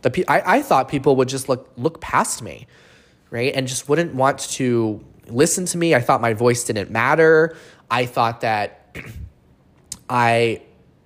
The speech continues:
was just meant to blend into the background and not really be seen or heard or acknowledged. Okay, so I have so much tenderness in my heart for that younger version of me, because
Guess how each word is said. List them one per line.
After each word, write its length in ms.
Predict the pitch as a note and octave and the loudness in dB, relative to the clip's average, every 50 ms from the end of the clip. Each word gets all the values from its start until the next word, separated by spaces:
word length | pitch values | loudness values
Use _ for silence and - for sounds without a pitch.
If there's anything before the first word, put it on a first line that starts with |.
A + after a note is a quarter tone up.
| _ - | _ -10
was 180 | - C3+ C3 - | -6 -6 -4 -4
just 200 | D3 C3 - - | -4 -6 -6 -4
meant 180 | C3+ B2+ C#3 | -4 -4 -2
to 80 | - D3+ | -4 -6
blend 380 | B2 B2 B2 A#2+ A#2+ B2+ B2 - | -4 -2 -2 0 0 -2 -4 -6
into 240 | - A#2+ A#2 - A#2+ | -6 -8 -8 -6 -6
the 80 | B2 | -4
background 600 | A#2+ B2 C#3 B3+ - - - D2+ A#1+ - - - - - _ _ _ _ _ - | -2 -2 -2 -2 -2 -4 -4 -4 -4 -12 -12 -14 -16 -18 _ _ _ _ _ -12
and 120 | - A#2+ A#2 | -8 -4 0
not 220 | B2 A#2+ B2 B2 | 0 2 2 2
really 240 | B2+ B2 A#2+ B2 B2+ | 2 0 0 2 0
be 160 | A#2 A#2+ A#2 | 0 -2 -4
seen 320 | A#2+ - - B2 A#2 A2+ A#2 | -4 -6 -6 -6 -6 -4 -4
or 120 | A2+ A2+ | -4 -2
heard 220 | A2 B2 A#2 A2+ | 0 2 2 4
or 120 | A2+ A#2 A#2 | 4 4 2
acknowledged. 600 | A2 A2 B2 D#3 F#3+ C#3 G#2 - - - - - - - - - - - - - _ _ _ | 2 0 -2 -2 0 0 -2 -2 -4 -10 -12 -14 -18 -20 -20 -20 -20 -20 -20 -20 _ _ _
Okay, 260 | - - A2+ B2 C3+ | -8 -4 -2 -2 -2
so 520 | - - - C#3 A#2+ A#2 A2 A2 A2 - - - - - - _ - | -2 0 2 4 6 6 6 4 2 -2 -8 -18 -20 -20 -12 _ -2
I 80 | B2+ | 0
have 180 | B2+ C3 D#3+ - | 0 0 0 -2
so 220 | - - C#3+ C3+ | 0 0 2 2
much 380 | C#3 C#3+ D#3+ D#3 - - - - | 4 4 2 2 2 -2 -6 -6
tenderness 680 | - - C3 C#3 D3+ F#3 D#3+ C#3 A#2+ A2 A2 - - | -4 -6 -4 -2 0 0 2 2 0 0 -2 -2 -4
in 60 | A#2+ | -2
my 140 | A2+ G#2+ G#2 | -2 -2 -2
heart 380 | G#2 - D3 D#3+ D#3+ C3 A#2 - | -2 0 2 2 4 2 2 0
for 140 | - B2 | -2 0
that 180 | A2+ A2 G#2 - | 2 2 2 2
younger 280 | A2+ A#2 A#2 A2+ A2 G2+ | 0 -4 -4 -2 -4 -2
version 340 | G#2+ C3+ F3+ G3 - E3 | 2 2 2 2 0 -4
of 80 | C3 A#2 | -6 -6
me, 140 | A#2 A2 G2+ | -6 -6 -6
because 500 | G2+ G#2 G#2 - A#2+ G#2+ G2+ G2+ F#2+ | -6 -8 -8 -6 -4 -2 -2 -2 -4